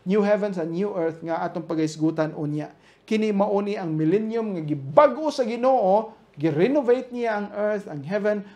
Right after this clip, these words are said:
unya pagapuy-an kini sa tanang mga magtutuog, sa tanan nga mga nakalingkawas, gikan sa Great Tribulation, apan bisan pa niana na sila mga anak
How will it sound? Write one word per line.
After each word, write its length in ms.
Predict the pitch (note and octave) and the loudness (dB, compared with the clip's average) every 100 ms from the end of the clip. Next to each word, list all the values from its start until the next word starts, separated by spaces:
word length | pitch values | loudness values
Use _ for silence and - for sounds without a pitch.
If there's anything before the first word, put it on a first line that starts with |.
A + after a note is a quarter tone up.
| - | -6
unya 240 | F#3 F#3+ G3 | -2 0 0
pagapuy-an 880 | F#3+ E3 E3+ E3 A#3 A#3 - G#3 F#3+ | -2 -2 -2 -2 -4 -2 -4 -4 -4
kini 240 | G3 G3+ | -4 -4
sa 160 | G3 - | -6 -6
tanang 240 | F#3+ G#3+ | -6 -4
mga 160 | G3+ F#3 | -4 -4
magtutuog, 560 | E3+ E3 G#3 G3 F#3 | -4 -2 2 4 2
sa 160 | F3 C#3 | -2 -6
tanan 240 | E3+ G#3+ | -4 -4
nga 100 | G#3+ | -4
mga 300 | F#3+ F3+ E3+ | -6 -8 -8
nakalingkawas, 680 | D#3+ D#3 D3 D#3+ G#3 G#3+ - - - | -8 -6 -2 4 4 4 -4 -20 -12
gikan 640 | D3 A3 A3+ G#3+ G#3+ G#3 | -4 -2 0 2 2 0
sa 240 | F#3+ F#3 D3+ | -6 -6 -2
Great 240 | E3 G#3 | 0 0
Tribulation, 720 | G#3+ F#3 F3+ F#3 F3+ F3+ F3 | -2 -2 0 0 -2 -4 -6
apan 320 | F3 D#3 D3+ D3+ | -6 -6 -4 -4
bisan 320 | F#3+ F#3+ F#3 | -4 -4 -2
pa 80 | F3 | -2
niana 320 | F3 F3+ E3+ | -2 -2 -2
na 160 | E3 | -6
sila 240 | E3 F3 E3 | -6 -4 -4
mga 240 | D#3+ D#3+ | -4 -8
anak 180 | E3+ | -8